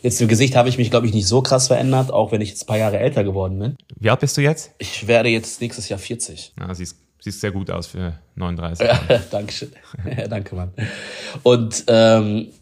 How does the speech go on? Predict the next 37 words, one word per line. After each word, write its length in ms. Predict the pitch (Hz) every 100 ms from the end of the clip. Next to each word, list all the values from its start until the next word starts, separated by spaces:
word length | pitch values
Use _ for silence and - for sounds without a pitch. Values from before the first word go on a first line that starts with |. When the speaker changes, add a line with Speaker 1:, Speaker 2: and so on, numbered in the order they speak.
| - - - _ _ _ - - 120
Speaker 1:
Micha, 280 | 127 131 123
ich 140 | 113
hab 100 | 143
mir 100 | 139 117
damals 840 | 127 156 147 151 202 - - _ _ _ _
gewünscht, 920 | 104 113 107 139 151 156 165 - - _ _ _ _ _ _ _ _
so 280 | 104 107 117
diese 380 | 110 104 107 101
Probleme 640 | - 104 95 113 143 127
zu 220 | 127 - 95
haben 640 | 95 92 98 113 131 - _ _ _ _ _
von 200 | - 117
anderen. 600 | 117 165 139 95 90 90 _ -
Oder 440 | 107 107 101 101
so, 600 | 101 107 104 101 98 104 - 120
"Scheiße, 920 | 123 107 120 127 110 104 104 104 101
äh, 20 | 98
keine 260 | 107 104
Ahnung, 420 | 104 113 101 101
es 140 | 101 -
gab 200 | 113 117
jetzt 140 | 104
kein 180 | - 101
Popcorn 420 | 123 123 - 101
im 120 | 98
Kino 300 | 92 - 101
oder 500 | 95 92 95 95 92
die 140 | 95 95
Nachos 420 | 107 110 98 -
waren 160 | 98 98
kalt." 240 | - 92
Und 60 | 101
da 40 | 95
dachte 100 | 92
ich 40 |
mir, 60 | 95
"Boah, 380 | 95 101 92